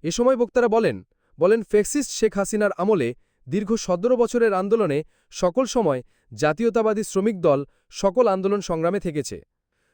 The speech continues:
জুলাই গণ অভ্যুত্থান হচ্ছে এদেশের গণতন্ত্র রক্ষার এক সাহসী অধ্যায়। সেই লড়াইয়ে যারা শহীদ হয়েছেন, তাদের রক্ত বৃথা যেতে দেওয়া হবে না।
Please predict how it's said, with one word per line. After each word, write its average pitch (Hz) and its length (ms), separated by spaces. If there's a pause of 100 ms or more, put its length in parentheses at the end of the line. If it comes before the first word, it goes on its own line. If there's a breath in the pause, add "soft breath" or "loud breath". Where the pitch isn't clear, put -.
(160)
জুলাই 196 380
গণ 175 220
অভ্যুত্থান 240 520
হচ্ছে 214 320 (320)
এদেশের 175 380
গণতন্ত্র 208 600
রক্ষার 185 400
এক 170 160
সাহসী 202 420
অধ্যায়। 110 400 (480)
সেই 226 180
লড়াইয়ে 226 400
যারা 208 200
শহীদ 196 320
হয়েছেন, 196 300 (380)
তাদের 170 280
রক্ত 196 240
বৃথা 180 380
যেতে 160 240
দেওয়া 147 240
হবে 120 160
না। 85 120